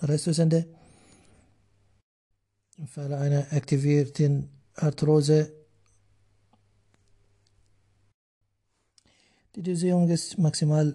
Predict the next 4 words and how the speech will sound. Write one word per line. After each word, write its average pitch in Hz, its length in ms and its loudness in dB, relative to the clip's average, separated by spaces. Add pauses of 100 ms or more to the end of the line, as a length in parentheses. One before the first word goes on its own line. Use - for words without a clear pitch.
drei 147 220 0
bis 131 160 -4
vier 165 400 -2
Einzelinjections - 2000 -4